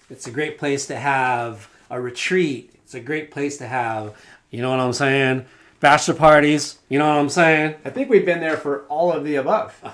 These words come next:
Speaker 1: we might have. So go to Mark and Dave's website and mention Late Night with Chalky podcast, and you're gonna get two hundred bucks off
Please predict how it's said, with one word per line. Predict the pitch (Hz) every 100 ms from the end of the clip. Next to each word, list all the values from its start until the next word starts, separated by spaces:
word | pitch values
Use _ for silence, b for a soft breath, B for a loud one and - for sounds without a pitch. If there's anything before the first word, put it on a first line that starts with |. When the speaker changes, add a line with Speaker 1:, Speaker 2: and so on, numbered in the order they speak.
| -
Speaker 1:
we | -
might | 127 139 135
have. | 135 131 123 - _ b b b b _
So | - 175 160 151 147 - _ _ _ - 110
go | 175 165 190
to | - 202 170 156 156
Mark | 131 139 170
and | 208 180
Dave's | 175 185 185
website | 151 117 - 123 113 143 - _ _ _ _ _
and | 139 135 131 127 123 120 110 107 _ _ _ _ -
mention | 135 139 - 120
Late | 127 175
Night | 190 196 180
with | 196
Chalky | - 175 - 196
podcast, | - 123 113 120 117 156 - - -
and | 123 120
you're | 117 131
gonna | 139 131
get | 127 123 - b b _
two | - 180 185
hundred | 202 202 180
bucks | 151 143 - - -
off | 131 131 127 -